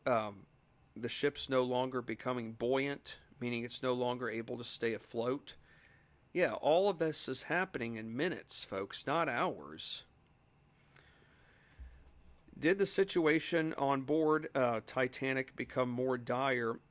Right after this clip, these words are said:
as lifeboats became scarce? Okay, let's be prepared to listen to another, um,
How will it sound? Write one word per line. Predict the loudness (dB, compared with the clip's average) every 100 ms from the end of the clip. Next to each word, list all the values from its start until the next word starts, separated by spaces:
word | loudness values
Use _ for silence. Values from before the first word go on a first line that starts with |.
| _
as | -4 -2
lifeboats | 2 2 2 0 0 0 -2
became | -6 -6 -4 -6 -6
scarce? | -8 -4 -2 -4 -8 -10 -10 -10 -18 _ _ _ _ _ _ _ _ _ _ _ _ _ _ _ _ _ -20 -8
Okay, | -2 0
let's | 0 -2 -2
be | 0 0
prepared | -2 -2 2 2 0
to | -2 -4 -4
listen | -4 -4 -4 -4
to | -2
another, | 0 2 2 0 -2
um, | -4 -4 -8